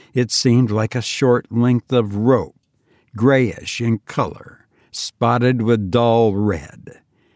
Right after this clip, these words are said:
Even as Stuart McGregor dropped to the floor, dying,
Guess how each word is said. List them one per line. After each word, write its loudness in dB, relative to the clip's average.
Even 2
as 0
Stuart 2
McGregor 0
dropped -2
to 0
the 2
floor, 0
dying, -6